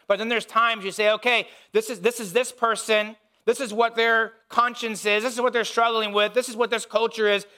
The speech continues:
Okay, so if I'm gonna enter into this and I wanna reach them for Christ,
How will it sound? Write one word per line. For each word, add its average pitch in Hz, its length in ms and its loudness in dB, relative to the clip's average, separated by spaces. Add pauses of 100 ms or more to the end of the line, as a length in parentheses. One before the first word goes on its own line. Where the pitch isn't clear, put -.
(100)
Okay, 220 200 2
so 233 140 -2
if 214 100 -2
I'm 240 180 2
gonna 254 140 0
enter 277 480 -2
into 247 320 0
this 190 680 0 (240)
and 208 100 2
I 220 40 0
wanna 226 180 0
reach 226 380 -2
them 247 160 -2
for 240 140 -2
Christ, 214 420 -2